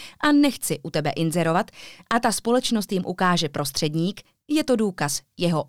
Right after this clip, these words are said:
obrovské tržní síly, říká Malý.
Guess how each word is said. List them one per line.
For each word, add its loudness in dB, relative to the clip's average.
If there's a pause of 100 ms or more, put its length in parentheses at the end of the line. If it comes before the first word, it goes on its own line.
obrovské -2
tržní -2
síly, -2 (400)
říká 2
Malý. -2